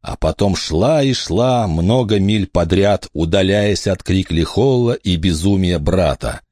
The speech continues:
Её не за что, не за что винить, по крайней мере, не за ту ночь. Её вопиющий грех был совершён прежде,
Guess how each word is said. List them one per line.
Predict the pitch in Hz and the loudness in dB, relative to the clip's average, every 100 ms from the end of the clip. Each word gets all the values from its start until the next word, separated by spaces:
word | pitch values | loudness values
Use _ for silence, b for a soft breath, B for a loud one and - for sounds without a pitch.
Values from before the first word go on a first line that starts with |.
| _ _ _ _ - | _ _ _ _ -4
Её | 85 98 | 0 2
не | 104 165 160 | 2 2 0
за | 95 82 | -2 -6
что, | - - 65 - - | -6 -8 -8 -10 -4
не | 82 160 123 | 0 2 0
за | 90 | -2
что | - - | -4 -4
винить, | 80 87 87 80 - - _ - | -2 0 0 -2 -6 -16 _ -6
по | 78 | -4
крайней | - 92 117 113 117 | 0 0 0 0 0
мере, | 113 113 107 | 0 0 0
не | 101 104 | 0 0
за | 104 117 | 0 -2
ту | - 98 | -2 -2
ночь. | 67 65 67 - - _ _ - | 0 -4 -6 -10 -12 _ _ -6
Её | 80 90 165 | -2 2 2
вопиющий | 127 98 101 92 90 - 82 | 0 0 0 2 0 -2 -6
грех | 78 82 85 73 69 | -4 0 0 -2 -2
был | 92 110 | -2 -2
совершён | - 107 110 98 - 120 120 | -2 -2 -2 -2 -4 -2 -2
прежде, | - 120 151 87 65 65 | 0 0 2 0 -4 -8